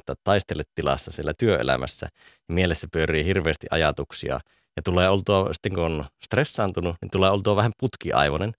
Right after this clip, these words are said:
et usein kun ideoi jotain asioita, niin sulla on se yksi idea mielessä, ja sä et pysty näkemään mitään muuta, mut flow-tilassa pystyy just näkemään tavallaan kaikki ne vaihtoehdot.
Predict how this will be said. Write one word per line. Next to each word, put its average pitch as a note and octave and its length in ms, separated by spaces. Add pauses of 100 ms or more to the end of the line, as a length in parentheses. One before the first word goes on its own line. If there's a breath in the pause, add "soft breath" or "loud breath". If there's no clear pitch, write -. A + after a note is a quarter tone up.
(340)
et - 140
usein G#2+ 300
kun F2+ 300
ideoi F2+ 460
jotain D2 300
asioita, D#2+ 440
niin D#2 100
sulla D#2+ 200
on D#2 60
se F#2 80
yksi - 340 (300)
idea E2+ 260
mielessä, D2+ 560 (360)
ja F2+ 60
sä F2 100
et D#2 80 (220)
pysty F#2 200
näkemään D#2+ 480
mitään D#2 340
muuta, D#2 320 (480)
mut - 200
flow-tilassa F#2 540
pystyy D#2+ 440
just D2+ 220
näkemään D2+ 640 (160)
tavallaan D#2+ 360
kaikki G2 320
ne A#1+ 120
vaihtoehdot. - 580